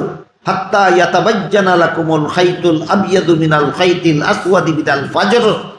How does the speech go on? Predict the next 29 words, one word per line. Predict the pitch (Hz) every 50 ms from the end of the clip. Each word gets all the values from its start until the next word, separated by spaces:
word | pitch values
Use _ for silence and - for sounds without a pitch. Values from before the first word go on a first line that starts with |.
| - _ _
সুম্মা | - - 240 247 247 226 214 190
আতিম্মুস | - - - - 214 220 196 196 185 185 - - - -
সিয়ামা | 165 170 165 160 156 160 156 156 151 147 -
ইলাল | 143 139 135 131 131 123 131
লাইল।" | 160 196 220 220 208 185 151 131 113 107 - - _ - - _ _ _ _ -
ফজর | - 190 196 208 196 - - -
থেকে | 180 165 - 214 214 226 220 226 - -
মাগরিব | - 160 208 190 180 220 285 285 269 -
পর্যন্ত | - 247 214 180 - 180 170 156 - - 151 139
খানাপিনা | - 185 185 185 180 165 156 160 151 143 143
বন্ধ | 147 180 220 233 226
রাখো। | 226 208 196 - - 208 160 - 156 - - - - _
আল্লাহ | - 127 151 175 185 196 220 220
বলেন | 247 269 277 285 269 254 226 196 -
ফজর | 202 208 202 214 196 - -
থেকে | - 156 - 214 220
মাগরিব | 220 190 185 156 156 180 233 226 - -
পর্যন্ত | 208 196 160 160 180 165 160 - 170 156 -
খানাপিনা | 185 175 175 165 139 160 156 160
বন্ধ | 180 165 180 226 254 254
রাখো। | 254 240 220 - 175 160 151 170 190 160 - - - -
শয়তানে | - - 202 202 196 202 196 180 175 165 -
কয় | 190 196 170 147
বন্ধ | 175 190 196 208 220 233
রাখলে | 240 233 233 233 - 220 247
কৃমির | 240 233 - 196 214 202 208 220 208 214
কষ্ট | - 247 240 240 - - 233
হয়, | 196 175 185 165 143 131 - - - - _
জিভরে | - 196 226 185 170 185 220